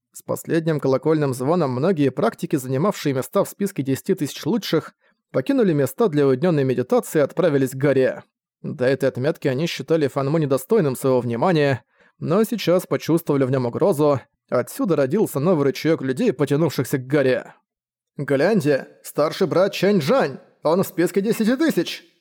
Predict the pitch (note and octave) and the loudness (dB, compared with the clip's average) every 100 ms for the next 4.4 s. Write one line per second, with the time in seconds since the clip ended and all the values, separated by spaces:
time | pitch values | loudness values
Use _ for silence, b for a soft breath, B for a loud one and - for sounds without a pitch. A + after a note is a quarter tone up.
0 | _ _ - - C3 B2+ D#3 C3 D3+ C#3 | _ _ -12 -2 -2 0 -2 2 0 2
1 | D3 C#3+ D3 F3+ D#3+ G3+ C4 A3 A#3 C#3+ | 2 4 4 4 2 2 2 2 2 2
2 | - - _ _ _ - C#3+ D#3 D3+ A3+ | -4 -20 _ _ _ -6 -2 2 2 2
3 | - G3 A3+ C4+ G#3+ G#3 - F#3 A3 G#3 | 2 0 0 0 2 0 2 0 2 2
4 | C4+ D#4+ C#4+ B2+ | 2 4 2 0